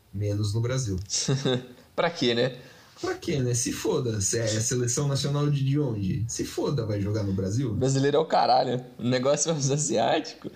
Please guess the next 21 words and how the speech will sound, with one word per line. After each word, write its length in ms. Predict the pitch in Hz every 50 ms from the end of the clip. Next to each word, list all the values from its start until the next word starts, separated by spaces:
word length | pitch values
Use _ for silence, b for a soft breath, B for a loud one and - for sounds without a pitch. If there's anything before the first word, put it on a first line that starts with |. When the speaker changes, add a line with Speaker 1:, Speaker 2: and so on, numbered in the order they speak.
| - -
Speaker 1:
Hum, 100 | 127 117
Speaker 2:
os 100 | 117 113
caras 200 | 113 113 147 143
do 60 | 139 139
Speaker 1:
o 20 |
negócio 260 | 139 139 143 147 147 -
Speaker 2:
Oriente 80 | 127 127
Speaker 1:
é 140 | 127 135 143
Speaker 2:
Médio. 420 | 147 143 139 135 - 165 139 B B B B B B B B B B B
Speaker 1:
O 60 | - 185
negócio 240 | 196 220 - -
é 40 | 220
ganhar 260 | 196 214 208 208 202
dinheiro, 500 | 196 185 277 269 233 202 175 165 156 147
né, 100 | 147 151
irmão? 460 | 151 151 147 135 117 107 104 95 95 104 110 127
Vai 200 | 139 131 117 113
Speaker 2:
É. 20 |
Speaker 1:
jogar 240 | 113 127 117 - 127
em 80 | 139
Singapura. 920 | 147 147 - 180 175 170 190 202 196 - - 160 147 143 117 101 107 117